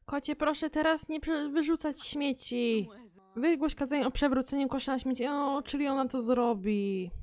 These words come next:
Hmm. No nie przy małym noworodku. Drugi poziom umiejętności wychowawczych, super. Już się nie mogę doczekać, jak się dowiemy, jak ona będzie wyglądać.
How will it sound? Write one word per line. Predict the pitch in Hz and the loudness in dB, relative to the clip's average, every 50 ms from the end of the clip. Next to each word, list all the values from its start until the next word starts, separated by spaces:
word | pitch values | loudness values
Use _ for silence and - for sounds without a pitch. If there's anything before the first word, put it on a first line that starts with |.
| - | -6
Hmm. | 208 208 208 208 208 202 202 202 202 196 196 196 190 190 185 180 156 135 - - - - _ _ _ _ - - - _ _ _ _ _ _ _ - | -4 -2 0 2 2 2 4 4 4 4 2 2 2 0 0 -2 -4 -6 -10 -16 -20 -20 _ _ _ _ -20 -20 -20 _ _ _ _ _ _ _ -8
No | 302 | -6
nie | 311 320 320 330 330 330 320 | -4 -2 -2 -2 -2 -2 -4
przy | - - - 320 285 269 269 | -4 -8 -6 -6 -6 -6 -6
małym | 247 254 254 233 254 277 311 302 302 | -4 -2 -2 0 0 0 -2 -2 -4
noworodku. | 285 - 302 - 294 302 311 311 311 339 339 349 359 - - - 605 523 523 453 302 294 269 262 262 262 262 - 349 - - - _ _ _ - | -4 -6 -6 -4 -2 -2 -2 0 0 0 2 0 0 -2 -6 -16 -18 -16 -12 -8 -4 -4 -2 -2 -2 -4 -4 -6 -10 -12 -18 -20 _ _ _ 0
Drugi | 220 247 240 262 262 | 0 0 2 0 -4
poziom | - - 233 226 214 233 220 | -2 -2 -2 0 2 2 2
umiejętności | 214 202 196 185 185 - 208 220 214 - - | 2 2 0 -2 -2 -4 -6 -6 -6 -8 -10
wychowawczych, | 185 208 196 196 214 202 196 175 156 - - - - 196 220 208 - | -8 -8 -6 -6 -6 -4 -4 -6 -6 -8 -10 -8 -6 -6 -6 -6 -8
super. | - - 165 - - 170 170 185 196 240 240 - - - - - | -12 -12 -10 -8 -6 -4 -2 -2 -2 -2 -4 -6 -12 -14 -4 0
Już | 208 214 240 254 247 | 2 2 2 2 0
się | - - - - 202 190 190 | -4 -8 -8 -6 -4 -2 -2
nie | 190 185 | -2 -2
mogę | 190 190 185 180 185 180 | -2 -2 -2 -2 -4 -4
doczekać, | 180 180 175 - - 190 - - 190 185 - | -6 -6 -8 -8 -10 -10 -8 -10 -10 -8 -8
jak | 196 190 - | -8 -8 -8
się | - - - 208 185 185 - _ - | -10 -6 -6 -6 -6 -8 -14 _ 0
dowiemy, | - 208 196 196 208 196 196 196 190 | 0 2 2 2 2 2 2 2 0
jak | 202 202 220 233 240 233 - - _ _ _ - | 0 2 2 2 0 0 -4 -16 _ _ _ -10
ona | - - 220 220 214 214 | -4 -2 0 0 0 0
będzie | 190 196 214 214 226 220 | 0 0 0 0 -2 -2
wyglądać. | 202 214 220 247 240 233 226 240 233 226 220 240 269 311 - - - - | -4 -2 -2 0 0 2 2 0 0 -2 -4 -6 -8 -10 -14 -18 -20 -20